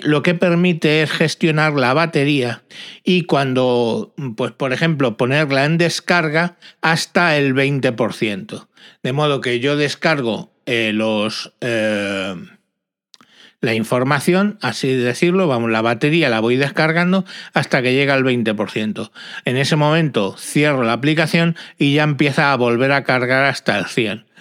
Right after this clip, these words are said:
De ese modo, la, la batería no está constantemente cargando, sino que le hago ciclos de descarga tranquilamente, aunque siga conectada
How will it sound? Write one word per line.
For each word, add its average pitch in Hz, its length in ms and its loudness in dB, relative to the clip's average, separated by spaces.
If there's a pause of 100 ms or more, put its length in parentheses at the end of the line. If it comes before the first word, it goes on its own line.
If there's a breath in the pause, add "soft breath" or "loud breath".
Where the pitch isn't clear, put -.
(300 loud breath)
De 127 160 0
ese 156 180 0
modo, 156 340 2
la, 123 380 0
la 117 340 0
batería 147 540 0
no 156 80 2
está 147 320 -2
constantemente 127 1000 -2
cargando, 123 460 0
sino 113 320 -4
que 117 80 -2
le 117 140 2
hago 135 200 0
ciclos 131 600 0
de 127 140 0
descarga 127 720 -2 (420 loud breath)
tranquilamente, 135 840 0
aunque 170 560 2 (100)
siga 151 540 0
conectada 147 800 0